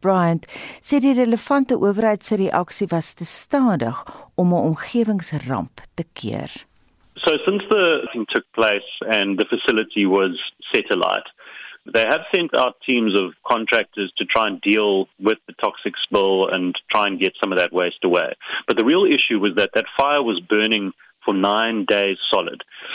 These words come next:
Speaker 2: And during those nine days, those chemicals that were being mixed up with the water from the fire engines was running directly into the rivers, into the lagoons, killing all of the fish and other wildlife in and around that lagoon space,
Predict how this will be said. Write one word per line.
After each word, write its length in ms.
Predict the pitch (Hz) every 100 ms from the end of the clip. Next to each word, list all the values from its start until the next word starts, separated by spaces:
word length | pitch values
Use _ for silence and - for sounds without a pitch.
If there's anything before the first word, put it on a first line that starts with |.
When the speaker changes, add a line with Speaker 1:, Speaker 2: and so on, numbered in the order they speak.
| - -
Speaker 2:
And 180 | 113
during 300 | 104 131 160
those 240 | 139 123 98
nine 360 | 104 104 107
days, 400 | 98 98 92 95 - - _
those 240 | 95 101 123 -
chemicals 600 | 120 113 - 101 123 - 92
that 160 | 95 -
were 80 | 98
being 540 | 82 98 95 95 98
mixed 320 | 101 - - 101
up 140 | 107 -
with 180 | 104 98
the 100 | 101
water 320 | 98 107 104 -
from 160 | 98
the 80 | 92 -
fire 240 | 101 101
engines 360 | 101 92 98 92
was 180 | 95 87
running 320 | 107 104 101
directly 600 | 98 95 101 - 98 90 - - -
into 160 | 123 104
the 80 | 104
rivers, 320 | 95 95 110
into 220 | 98 107
the 80 | 107
lagoons, 500 | 95 98 92 95 127 - - _ -
killing 240 | 123 110
all 200 | 107 110
of 100 | 98
the 440 | 101 95 95 92 - - -
fish 300 | - - -
and 160 | 98 95
other 140 | 101
wildlife 560 | 95 98 104 98 95 92 - - - - -
in 100 | 110
and 140 | 104
around 280 | 98 101 101
that 160 | 95
lagoon 320 | 92 85 95 98
space, 280 | - 98